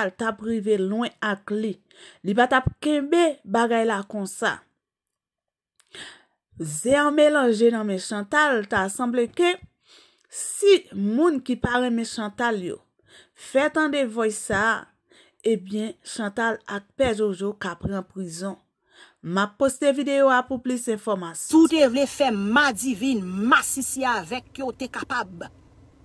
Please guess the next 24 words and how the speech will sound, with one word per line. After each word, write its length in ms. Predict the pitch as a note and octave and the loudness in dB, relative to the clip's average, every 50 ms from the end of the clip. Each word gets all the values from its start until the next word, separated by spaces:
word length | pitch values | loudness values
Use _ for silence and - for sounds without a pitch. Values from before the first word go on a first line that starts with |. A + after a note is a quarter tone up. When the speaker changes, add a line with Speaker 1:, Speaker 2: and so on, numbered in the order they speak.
| _ _ - _ - - - - - | _ _ -20 _ -18 -16 -16 -16 -8
Speaker 2:
Pou 160 | - F#4 F#4 | -4 -4 2
ta 240 | - F#4+ E4+ D4+ C4 | 4 6 6 6 6
di, 460 | G#3 E3+ D#3+ E3 - - E4 G4 F4+ - - - - - - - | 2 0 -2 -2 -2 0 0 0 -2 -2 -6 -14 -20 -20 -18 0
pitit 480 | - D#4 D4+ - - - - F4 - - | 4 6 6 6 4 2 2 2 2 2
mwen 160 | C#4 D4+ C#4 | 2 2 4
ap 160 | B3+ - - | 4 2 0
salye 720 | - - - E4+ D4 C4+ B3 A3+ A3 A#3 A#3+ D4 E4+ E4 | -2 0 2 4 4 4 4 2 2 2 2 4 4 4
ou, 240 | C#4 G#3+ F#3+ F#3 - - - | 4 2 0 -4 -12 -20 -10
se 320 | - - - - D4+ C4+ G3+ F3+ | -6 -4 -2 0 0 0 0 0
lang 400 | F3 F3 F#3 A#3 C#4 D4 C#4+ C#4 C4+ | -2 -2 2 4 4 4 4 4 2
li 140 | C4 C#4 B3 | 2 2 0
l 60 | A#3 | -2
file 360 | - - - C#4+ A3 A3 A#3+ A#3 | -4 -4 -4 -2 0 0 0 0
nan 200 | A#3 G3+ F3+ G#3 | -2 -4 -6 -8
djòl. 520 | - - - - A3+ B3 B3 G3+ E3 - - - _ _ _ - _ - - - - - - _ | -8 -8 -6 -4 -2 0 0 -2 -4 -6 -12 -20 _ _ _ -20 _ -18 -16 -14 -14 -14 -14 _
Pou 160 | - A4 A4 A4 | 8 10 10 10
ta 240 | - G#4 F#4+ E4+ | 10 10 8 8
fè 460 | D#4+ - - - - - A4+ G4+ E4+ - - _ - - - G4+ | 6 2 -4 -6 -2 4 6 6 6 4 -2 _ -20 0 8 8
pèp 220 | G#4 G4 E4 - | 8 8 8 2
ou 100 | E4 D#4+ D4+ | -4 -2 0
byen 200 | D4 D#4 D4 D4 | 2 2 2 2
nenpòt 360 | E4 E4 - - D#4 C#4 - | 2 0 2 2 2 2 2
sosyete 640 | - - D#4+ C#4+ - - - D4+ C4 - - D4+ C#4 A#3 | 0 -4 -4 -4 -4 -4 -2 -2 -2 -2 0 0 0 0
gen 160 | A3 C#4 - | 0 -4 -6